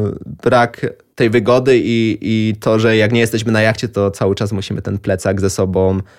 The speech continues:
e, taszczyć, bo on jest przeważnie trochę większy niż przy takiej normalnej podróży autostopem, bo, e, zakładamy, że, że, e,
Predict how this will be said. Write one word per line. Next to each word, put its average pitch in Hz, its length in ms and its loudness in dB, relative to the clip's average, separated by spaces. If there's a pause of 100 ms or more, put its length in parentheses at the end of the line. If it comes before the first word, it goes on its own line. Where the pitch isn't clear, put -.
(340)
e, 95 440 0
taszczyć, 107 420 -2
bo 95 100 0
on 104 60 2
jest 107 120 -2
przeważnie 107 420 0
trochę 101 600 0
większy 107 400 0
niż 95 300 -4
przy - 160 -12
takiej 95 260 -2
normalnej 95 400 0
podróży 92 340 -2
autostopem, 92 600 -2
bo, 90 560 0
e, - 80 -2 (520)
zakładamy, 95 540 0
że, 92 200 2 (160)
że, 87 680 0
e, 92 140 -4